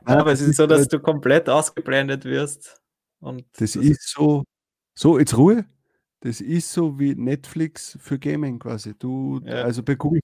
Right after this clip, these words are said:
Speaker 2: Stadia ist das Problem, dass du zahlst einen monatlichen Betrag und musst dir die Spiele dann trotzdem noch kaufen dort. Und bei dem Amazon Luna wird so sein, dass du quasi fünf neunundneunzig oder sechs neunundneunzig im Monat zahlst und dann bekommst du schon,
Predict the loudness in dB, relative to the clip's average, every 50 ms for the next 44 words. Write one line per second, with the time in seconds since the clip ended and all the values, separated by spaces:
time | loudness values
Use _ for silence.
0 | -4 _ -2 0 2 2 0 0 -2 -4 -8 -8 -6 -6 -8 -4 -2 -2 0 0
1 | -2 -4 -6 -12 -20 -20 _ _ _ -6 -6 -6 -6 -10 -12 -12 -12 -8 -4 -4
2 | -4 -4 -4 -4 -2 -2 0 0 -2 -2 -4 -6 -8 -6 -6 -6 -6 -6 -6 -4
3 | -4 -4 -2 0 0 -2 0 -2 -2 -2 -2 -4 -2 -4 -2 0 0 0 -2 -4
4 | -4 -6 -8 -8 -8 -10 -10 -8 -8 -8 -10 _ -8 -6 -6 -6 -6 -6 -6 -4
5 | -4 -6 -6 -8 -10 -10 -10 -6 -4 -4 -4 -2 -4 -6 -6 -8 -8 -6 -6 -6
6 | -4 -4 -4 -4 -2 -2 0 0 2 2 0 0 -4 -8 -18 _ _ -4 -4 -4
7 | -2 -2 -2 0 0 0 -2 0 0 -2 -4 -4 -8 -6 -4 -4 -4 -2 -4 -8
8 | -8 -10 _ -6 -4 -4 -4 -6 -8 _ _ _ -20 -20 -20 _ _ _ -18 -16
9 | -12 -8 -6 -4 -2 -2 -2 -2 -2 -2 -4 -4 -4 -6 -6 -4 -4 -4 -4 -2
10 | -2 -4 -6 -4 -4 -4 -2 -2 0 0 -2 -4 -6 -6 -6 -4 -2 0 0 0
11 | 0 -2 -4 -4 -2 -2 -2 -4 -6 _ _ -20 -20 -20 -20 _ _ _ _ -4
12 | -4 0 2 2 2 4 2 0 -2 -4 -6 -4 -4 -4 -6 -4 -6 -10 -6 -4
13 | -4 -4 -4 -6